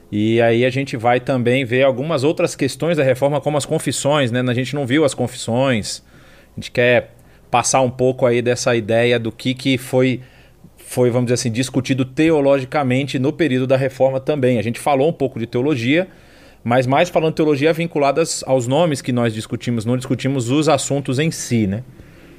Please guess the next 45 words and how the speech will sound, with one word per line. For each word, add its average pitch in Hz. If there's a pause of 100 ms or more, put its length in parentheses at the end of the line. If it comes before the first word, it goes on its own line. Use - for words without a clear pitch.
(120)
E 110
qual 139
a 143
relevância 135
desses 123
assuntos 131
pra 131
igreja 120
de 127
hoje. 92
Então, 123 (480)
a -
gente 113
vai 123
falar 123
um 120
pouco 117
hoje 104
sobre, 113 (500)
é, 107
hoje, 180
hoje 170
vai 180
ser -
um 185
resumão, 160
né? 107
A 117
gente 117
vai, 123 (220)
a, 107 (100)
pegar 127
tudo 143
e 123
eu 131
vou 139
deixar 135
um 131
pouco 127
mais 123
de 113
tempo 139
pra 127
gente 127
poder 120